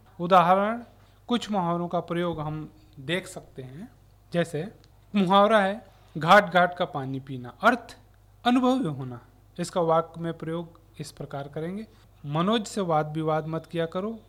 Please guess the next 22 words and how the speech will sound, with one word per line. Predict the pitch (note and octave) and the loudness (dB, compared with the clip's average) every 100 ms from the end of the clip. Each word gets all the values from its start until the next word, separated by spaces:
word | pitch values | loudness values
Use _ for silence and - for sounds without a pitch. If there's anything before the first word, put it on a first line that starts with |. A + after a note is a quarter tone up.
| _ _ - | _ _ -2
अरे | G3+ B3+ A3+ | 2 2 2
वह | E3+ F3 | 0 0
तो | F3 | 0
घाट | D#3+ D#3+ D#3+ | -2 0 0
घाट | D#3 D#3 | -2 -6
का | - D#3+ | -6 -8
पानी | D3 C#3+ D#3+ | -8 -8 -8
पी | D#3+ F3+ | -8 -8
चुका | D#3 C#3 C3 | -8 -10 -12
है।" | A#2+ B2+ - - | -14 -16 -20 -8
इसका | A3+ D4 | -6 -4
मतलब | D#4 A#3+ F#3+ D3+ | -4 -2 -4 -4
यह | C3+ | -4
हुआ | C#3 C#3 G3+ C#4 - - - | -6 -6 -8 -10 -20 -20 -10
कि | A3 A#3+ A#3+ - - - - | -4 -4 -6 -16 -20 -20 0
वह | G3 A#3 C#4+ D4+ - - _ _ | 6 6 6 -2 -12 -20 _ _
बहुत | F3+ C4 C#4 | 0 2 2
अनुभवी | G3 E3+ C#3 C3+ A#2+ | -2 -4 -4 -8 -10
है। | A#2+ - - - - | -14 -18 -20 -12 -4
इसी | G3+ B3 | -2 -2
तरह | A#3+ G#3 A3 C#4+ - _ _ - | 0 0 0 -4 -18 _ _ 0
कहावत | F3+ G3 A3 G#3+ - | 4 4 4 -2 -10